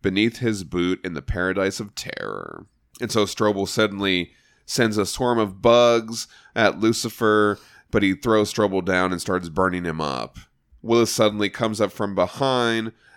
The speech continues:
but Lucifer starts choking him. And Strobel calls Vaughn for help, but Vaughn, like, resists at first. He's like, "No."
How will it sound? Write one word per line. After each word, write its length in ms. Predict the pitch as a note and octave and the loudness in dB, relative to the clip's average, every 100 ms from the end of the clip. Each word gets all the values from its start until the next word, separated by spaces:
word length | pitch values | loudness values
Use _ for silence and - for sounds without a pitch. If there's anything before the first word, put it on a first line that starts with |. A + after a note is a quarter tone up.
| _ | _
but 260 | - G2+ F2 | 0 0 2
Lucifer 480 | A2+ A#2 G2+ A2 F#2+ | 0 0 -4 -4 -4
starts 340 | - F#2 F2 | -2 -4 -4
choking 520 | - B2 G2+ G2+ F2+ | -2 0 0 -2 -8
him. 640 | F#2 G2+ F2 D#2+ C#2+ D2+ E2 _ _ _ - | -6 -4 -4 -4 -6 -10 -14 _ _ _ -4
And 160 | A2 | -4
Strobel 320 | F#2+ B2 A2+ A2 | 0 2 2 0
calls 340 | - G#2 F#2+ | 2 2 2
Vaughn 340 | F2+ F#2 F#2+ F#2+ | 0 2 2 0
for 200 | F#2 F#2 | -6 -2
help, 300 | G2 G2 - | 0 0 0
but 200 | F2+ D#2+ | -4 -2
Vaughn, 320 | G2+ G2 G2 | -2 -2 -2
like, 200 | G2 F#2 | -6 -2
resists 520 | G2+ F#2+ G#2 G2+ - | -4 -2 0 0 0
at 160 | F2 - | -4 -2
first. 400 | F#2+ F#2+ F2+ G2 | -2 0 0 -6
He's 140 | F2+ | -4
like, 220 | F2+ - | -4 -2
"No." 520 | A#2 B2 A#2+ A2 F#2+ | 0 2 4 2 0